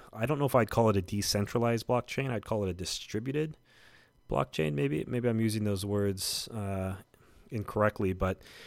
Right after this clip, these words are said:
you know, with twenty-one block producers and obviously, uh, so if you're not familiar, E O, E O S has twenty-one block producers, and you can think of them somewhat analogously to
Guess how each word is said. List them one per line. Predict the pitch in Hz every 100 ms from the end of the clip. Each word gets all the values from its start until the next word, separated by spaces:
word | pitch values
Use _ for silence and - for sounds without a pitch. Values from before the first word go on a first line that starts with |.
| -
you | -
know, | 110
with | 104
twenty-one | - 131 120 117
block | 101 101 104
producers | - 104 101 - 98 95 90
and | 101 90 90
obviously, | 92 95 92 - 92 90 - - - -
uh, | 101 92 90 - - _ _ -
so | - 101 92 - - -
if | -
you're | 107
not | 107
familiar, | - 104 101
E | 101 98
O, | 95 98 -
E | 117
O | 117 107
S | 98 95
has | - 90 -
twenty-one | - 120 107 101
block | 92 90 -
producers, | 95 90 87 90 87
and | 90
you |
can | - 90
think | - 113 104
of | 98 92
them | 95 90 - - - - -
somewhat | - 131 123 113 -
analogously | 107 101 98 95 98 - 101 95
to | - 98 92 90